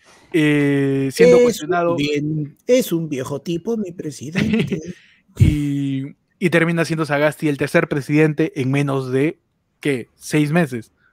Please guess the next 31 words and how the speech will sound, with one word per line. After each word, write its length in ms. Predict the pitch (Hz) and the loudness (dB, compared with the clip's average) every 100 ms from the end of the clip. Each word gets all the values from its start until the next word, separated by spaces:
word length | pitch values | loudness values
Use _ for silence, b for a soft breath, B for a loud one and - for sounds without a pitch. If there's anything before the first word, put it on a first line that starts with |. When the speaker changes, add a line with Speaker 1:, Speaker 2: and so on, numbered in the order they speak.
| _ _ - | _ _ 2
Speaker 1:
No, 120 | 185 | 4
en 80 | 160 | 4
menos 300 | 202 226 180 | 4 4 4
de 220 | 147 135 | 2 0
un 140 | 196 214 | -2 0
mes. 320 | 247 117 - _ _ _ _ _ - | -2 -4 -16 _ _ _ _ _ 0
No, 240 | 302 294 | 4 6
en 160 | 202 202 | 6 4
dos 140 | 302 | 4
semanas, 520 | - 202 269 302 208 - | 4 4 2 0 -2 -4
huevón, 380 | 170 - 294 | -6 -2 0
Speaker 2:
Tres 180 | 226 311 | 2 2
Speaker 1:
en 60 | 190 | 4
dos 120 | 269 | 4
Speaker 2:
en 80 | 262 | 6
dos 120 | 262 | 4
Speaker 1:
semanas. 320 | 277 320 415 440 | 2 2 4 4
Speaker 2:
semanas, 220 | 294 156 | 2 4
huevón, 320 | 160 180 170 | 4 4 0
en 80 | 143 | 0
dos 180 | 208 247 | 0 2
Speaker 1:
En, 60 | |
Speaker 2:
semanas. 460 | 233 165 175 - - | 2 0 -2 -6 -6
Speaker 1:
en 180 | 170 165 | -2 4
dos 180 | 190 202 | 4 6
semanas 420 | 208 214 208 202 | 4 4 2 0
tuvimos 400 | - 165 180 175 | 4 4 6 2
tres 280 | - 165 156 | -4 -6 -6
presidentes. 800 | - 143 123 127 147 143 143 139 - | -8 -10 -8 -6 -6 -6 -10 -14 -16
Entró 280 | 131 151 | -10 -8
Sagasti 580 | 151 151 156 160 - 147 | -6 -4 -4 -8 -10 -14